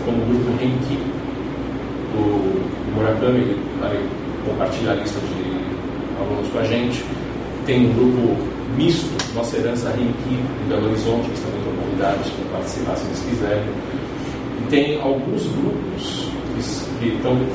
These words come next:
conectados ao trabalho do antigo Missão Rama Brasil, ou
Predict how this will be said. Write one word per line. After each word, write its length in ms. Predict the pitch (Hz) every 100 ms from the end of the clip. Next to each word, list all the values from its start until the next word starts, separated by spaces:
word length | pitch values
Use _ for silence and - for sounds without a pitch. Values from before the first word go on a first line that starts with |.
| 131
conectados 600 | 131 127 123 135 131 -
ao 140 | 117 113
trabalho 520 | 117 113 110 104 - - - - - 127
do 60 | 127
antigo 560 | 123 127 - - 139
Missão 340 | 123 123 127 127
Rama 340 | 110 104 98
Brasil, 560 | 101 95 92 - 120 123
ou 340 | 101 107 107